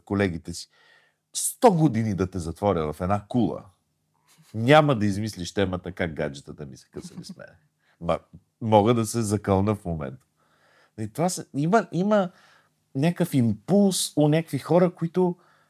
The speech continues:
а, които са просто по различно, по различен начин широко скроени. И успяват да се чуят, да се дадат също така. Ние сме четирима креатив директори. Ние далеч не съм сам. Обратното.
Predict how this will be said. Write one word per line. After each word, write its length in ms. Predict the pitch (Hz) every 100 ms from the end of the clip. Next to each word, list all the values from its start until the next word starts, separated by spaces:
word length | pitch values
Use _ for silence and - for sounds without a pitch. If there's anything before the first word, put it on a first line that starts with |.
| _ _
а, 380 | - 143 139 131 - - _ -
които 180 | 165
са 80 | 160
просто 300 | 147 170 160 151 _ _ _
по 160 | 147
различно, 560 | 135 123 160 - 165 156
по 140 | -
различен 360 | 131 123 156 143
начин 280 | 127 127 113
широко 340 | 101 85 -
скроени. 380 | - 82 71 78 - _ _ _ _ _ _ _
И 100 | 131
успяват 440 | 117 - 151 175 170
да 100 | 123
се 180 | 98
чуят, 300 | - 143 170
да 80 | 117
се 100 | 107
дадат 280 | 117 165 170
също 200 | 180 185
така. 180 | - 90
Ние 200 | 87 165
сме 180 | 180 170
четирима 640 | - 92 92 90 147 139
креатив 400 | 92 110 120 107
директори. 480 | 90 76 - - -
Ние 320 | - 92 113 107 - _ _ _ -
далеч 580 | - 76 80 131 147
не 120 | 156 147
съм 240 | - 92
сам. 280 | - - 62
Обратното. 720 | 95 - 113 131 170 - -